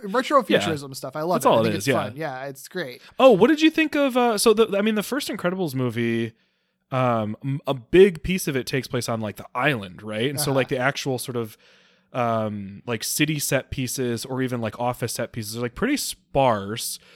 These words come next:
Speaker 2: but
Speaker 1: Mm-hmm.
Speaker 2: this one has, like, a lot more of it. And do you feel like, uh, I don't know, did you feel like the, the city stuff felt especially different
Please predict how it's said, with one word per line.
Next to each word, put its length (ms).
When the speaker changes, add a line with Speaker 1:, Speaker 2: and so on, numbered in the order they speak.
Speaker 2:
but 60
Speaker 1:
Mm-hmm. 140
Speaker 2:
this 160
one 80
has, 140
like, 140
a 40
lot 200
more 220
of 100
it. 260
And 200
do 100
you 100
feel 280
like, 400
uh, 460
I 60
don't 60
know, 100
did 140
you 80
feel 240
like 280
the, 360
the 120
city 760
stuff 460
felt 360
especially 440
different 800